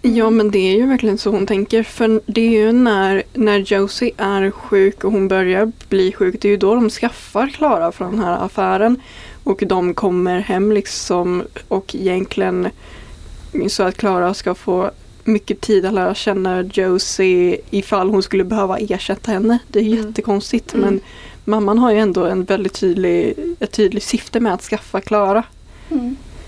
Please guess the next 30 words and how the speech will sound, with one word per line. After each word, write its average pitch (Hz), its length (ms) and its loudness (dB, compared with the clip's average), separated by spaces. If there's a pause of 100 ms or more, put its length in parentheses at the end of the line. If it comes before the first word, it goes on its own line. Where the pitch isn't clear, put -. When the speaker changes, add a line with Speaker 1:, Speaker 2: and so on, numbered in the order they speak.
(160)
Speaker 3:
Värt 269 300 -2
att 277 60 4
nämna 247 260 0
tycker 330 240 -6
jag 277 140 0
även 220 160 -4
är 208 400 -6 (100)
Rick 262 440 -4
som 208 600 -6
är, 196 420 -8
eh, 208 340 -6 (200)
Josies 214 760 -6
kompis 240 480 -4
som 233 160 -2
inte 226 300 -4
har 240 40 0
blivit 269 300 2
höjd. 240 420 -4 (600)
Och, - 400 -10
eh, 214 360 -2
någonstans 294 580 0
så 277 120 -2
tycker 233 300 -4
jag 208 100 -4
att - 240 -14
det, 220 80 -4
jag 208 240 -4 (960)
menar 269 140 2
så 262 60 2
här, 220 140 -2